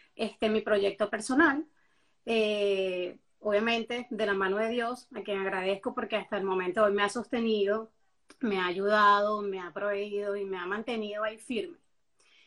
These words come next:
Y en segundo plano, pues, a mi familia, mi esposo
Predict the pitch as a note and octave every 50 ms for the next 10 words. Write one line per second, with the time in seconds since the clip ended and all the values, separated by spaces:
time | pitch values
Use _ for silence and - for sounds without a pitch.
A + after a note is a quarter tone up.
0 | _ _ _ _ _ _ - C4 C4 C4 B3 B3 B3+ B3 B3 B3 A#3+ A#3+ A#3 B3
1 | A#3+ - C4 C4 C4+ D4+ D4+ - D#4 C4+ C4+ B3+ B3 G#3+ - G#3+ G3+ G3 F#3+ G3
2 | G3+ G#3+ B3 C4+ D4 D4+ C4 A3+ G#3+ D#3+ - - F#3 F#3+ G3+ G#3+ A3 - F3 E3
3 | - -